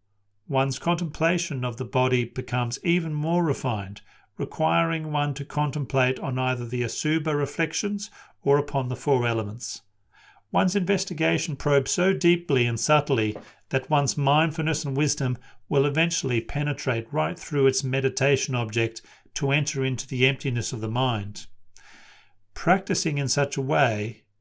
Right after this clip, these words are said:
one's heart will begin to develop a very thorough understanding about the nature of the body. One can now begin to let go of the final portion of attachment towards one's own body, for one clearly realizes that the body,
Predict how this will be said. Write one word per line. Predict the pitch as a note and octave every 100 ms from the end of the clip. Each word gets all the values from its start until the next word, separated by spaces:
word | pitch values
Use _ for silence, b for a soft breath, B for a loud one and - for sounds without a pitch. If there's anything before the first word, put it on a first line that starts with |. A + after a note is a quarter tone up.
| _
one's | - B2+ -
heart | C#3 C3+ C#3+ -
will | C3
begin | A#2+ - C3+ C3+ - B B -
to | C#3
develop | A#2+ A2+ B2 C3+ C#3 C#3 -
a | E3+ A2
very | A2 C#3 D3 D3
thorough | - C#3+ C3+ C3+
understanding | C3+ B2+ A#2+ - C3 C3 B2 A#2
about | A2+ A#2
the | -
nature | A#2+ A#2+ - B2
of | G#2
the |
body. | A2+ A#2+ A2 G#2 G#2 _ _ _ _ _ b b b b b
One | D#3 D3+
can | - D3+
now | F3+ G3
begin | E3 D3+ D3
to | C#3
let | C3 C#3 -
go | D#3 D#3
of | B2
the | C#3
final | - D3+ D3+ D3+
portion | C3 C#3 C3+ C3 C3
of | B2
attachment | B2+ - D3+ D3 C3 G2+
towards | - A2+ A2+ B2 A#2 -
one's | B2 A#2 B2+
own | A#2+ A#2+ A2
body, | C3+ C3 G#2+ G#2+ B B B
for | - D3
one | C#3+ C#3+
clearly | C3 - E3+ G3 F#3
realizes | D#3+ D#3+ F3 D3 A#2+ G2+ A2
that | B2
the | -
body, | A2 E3+ D#3+ A2 G2+